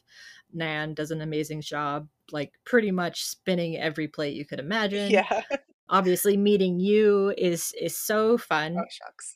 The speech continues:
Speaker 2: <laughs>
Speaker 1: Like, I always have fun talking on this podcast, especially when I get to talk about my own work.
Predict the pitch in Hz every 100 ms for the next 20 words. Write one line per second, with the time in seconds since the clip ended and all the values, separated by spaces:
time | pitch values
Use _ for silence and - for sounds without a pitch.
0 | 247 277 165 247 165 180 185 185 175 151
1 | 147 - 156 170 160 147 151 156 - 156
2 | 156 156 151 156 - - - - - -
3 | - - 220 - 208 185 185 180 175 190
4 | - 240 226 240 254 262 277 277 277 359
5 | 339